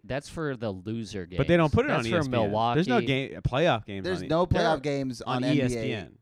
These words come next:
Speaker 3: They're all, <laughs> yes, they are. They're either
Speaker 1: Yeah,
Speaker 3: on
Speaker 1: there are
Speaker 3: E S P N
Speaker 1: E S P N.
Speaker 2: No,
Speaker 3: or on T N T.
Speaker 2: A B C.
Speaker 1: Or they're
Speaker 2: or
Speaker 1: on
Speaker 2: T N T.
Speaker 1: No, or they're
Speaker 3: No.
Speaker 1: on A B C if it's a
Speaker 3: E S P N is
Speaker 1: good pro-
Speaker 3: A B C.
Speaker 2: Yes, but they're two different channels.
Speaker 3: No, but when you go to the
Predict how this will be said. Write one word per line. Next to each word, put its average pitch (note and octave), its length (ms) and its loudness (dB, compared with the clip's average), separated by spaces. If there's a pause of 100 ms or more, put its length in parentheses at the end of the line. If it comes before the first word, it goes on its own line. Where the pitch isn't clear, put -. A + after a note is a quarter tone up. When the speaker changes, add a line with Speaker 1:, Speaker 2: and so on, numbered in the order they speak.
Speaker 3:
They're C3 220 -2
all, C3+ 280 -4
<laughs> C3+ 120 -2
yes, A2+ 260 -10
they A#2 160 -4
are. A2+ 380 -6
They're C3 120 -6
either C#3+ 200 -4
Speaker 1:
Yeah, F3 100 -2
Speaker 3:
on B2+ 60 -4
Speaker 1:
there B2 160 0
are - 260 -2
Speaker 3:
E - 140 0
S - 0 -
P - 0 -
N - 20 2
Speaker 1:
E - 120 -2
S - 40 -6
P G#2+ 100 -4
N. G#2+ 200 -6
Speaker 2:
No, F3+ 280 6
Speaker 3:
or D3 160 6
on D3 280 2
T D3 100 -2
N F#3 80 6
T. G#3+ 60 4
Speaker 2:
A - 20 0
B G3 200 0
C. C#3 680 0
Speaker 1:
Or G3 260 8
they're F3 280 6
Speaker 2:
or E3+ 100 10
Speaker 1:
on D#3 280 8
Speaker 2:
T F#3 80 4
N D#3 120 0
T. F#3 380 0
Speaker 1:
No, D3 240 4
or C#3 240 8
they're F3 180 8
Speaker 3:
No. B3 60 4
Speaker 1:
on D#3+ 240 6
A D3 180 2
B D#3+ 200 0
C B3+ 120 4
if C#4 240 8
it's - 20 8
a - 60 8
Speaker 3:
E B3+ 60 4
S - 0 -
P - 20 4
N B3 140 4
is B3+ 80 6
Speaker 1:
good - 80 6
pro- A#3+ 80 10
Speaker 3:
A B3 60 4
B A#3 260 4
C. B3 220 4
Speaker 2:
Yes, B3 280 6
but F#3 160 -4
they're F3+ 120 0
two G3 180 -2
different F3+ 320 0
channels. F#3 640 -4
Speaker 3:
No, G#3 180 8
but F3+ 200 8
when F3 160 6
you F#3 80 4
go F3+ 180 10
to G3 80 6
the F#3+ 100 2